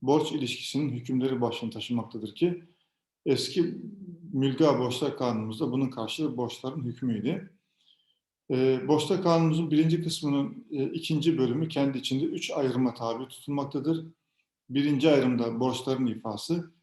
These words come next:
ikinci ayrımda borcun ifa edilmemesinin sonuçları, üçüncü ayrımda ise borcun üçüncü kişilere etkisi ele alınmaktadır. Ve bu başlıklar borçlar kanunumuzun seksen üç ila yüz otuzuncu maddeleri arasında düzenlenmektedir.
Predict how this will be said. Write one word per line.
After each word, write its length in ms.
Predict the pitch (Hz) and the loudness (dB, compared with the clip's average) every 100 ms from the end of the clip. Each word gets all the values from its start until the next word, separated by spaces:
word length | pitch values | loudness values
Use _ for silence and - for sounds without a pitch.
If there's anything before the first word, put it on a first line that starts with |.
| _ _ | _ _
ikinci 420 | - - 151 160 | -8 -2 2 4
ayrımda 580 | 135 120 113 113 113 123 | 4 4 0 0 -2 0
borcun 340 | 135 135 139 | 4 4 2
ifa 300 | 135 110 131 | -2 -2 0
edilmemesinin 600 | 123 135 131 117 107 127 | 0 2 2 0 -2 -6
sonuçları, 760 | 117 - 110 - - 123 180 196 _ _ _ _ | -8 -6 -6 -6 -4 -4 -4 -6 _ _ _ _
üçüncü 340 | - - 165 156 | -6 0 2 4
ayrımda 320 | 131 113 113 | 2 0 -2
ise 320 | 107 170 135 | -2 -4 0
borcun 280 | 135 127 - | 0 2 -2
üçüncü 320 | - 127 147 | -4 -6 -4
kişilere 500 | - 123 120 160 160 - _ _ | -6 -4 -2 -2 -4 -12 _ _
etkisi 440 | 151 - 117 - | -4 -2 -8 -2
ele 220 | 151 151 131 | 0 2 2
alınmaktadır. 840 | 123 107 101 - 117 185 190 - _ _ _ | 2 -2 -4 -6 0 0 0 -8 _ _ _
Ve 160 | 151 160 | 2 4
bu 120 | 160 | 4
başlıklar 720 | 131 113 135 120 160 180 - | 4 2 -4 0 0 0 -4
borçlar 320 | 151 - 156 | -4 -2 -2
kanunumuzun 600 | 131 120 113 110 175 - - _ _ | -2 -2 -4 -4 -6 -8 -18 _ _
seksen 460 | - - 135 156 156 | -6 -2 0 0 -2
üç 160 | 160 | -2
ila 480 | 127 123 160 160 - _ _ _ _ - | 0 2 2 -2 -12 _ _ _ _ -2
yüz 200 | 147 170 | 0 0
otuzuncu 460 | 160 131 127 139 | -4 -2 -2 0
maddeleri 460 | 127 120 120 110 110 | 2 2 -2 -4 0
arasında 720 | 127 110 - 110 151 170 - _ _ _ _ _ _ - | -2 -2 -4 -2 -2 -2 -8 _ _ _ _ _ _ -6
düzenlenmektedir. 920 | 135 139 120 104 101 101 110 - - | 0 2 2 0 -2 -4 -8 -10 -14